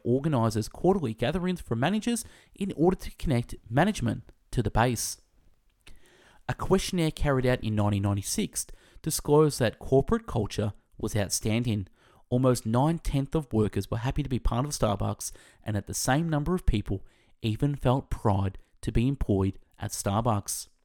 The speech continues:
Apart from endeavouring to care for its workers, Starbucks makes efforts to adhere to environmental principles. To illustrate, its one-use paper cups constitute a huge environmental problem.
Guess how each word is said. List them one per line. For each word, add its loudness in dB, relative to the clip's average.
Apart 6
from 2
endeavouring 0
to -6
care 0
for -2
its -4
workers, 4
Starbucks -2
makes -2
efforts -6
to -4
adhere -4
to -4
environmental 0
principles. -4
To -6
illustrate, 0
its -2
one-use 0
paper 0
cups -8
constitute -2
a -8
huge -6
environmental -2
problem. 0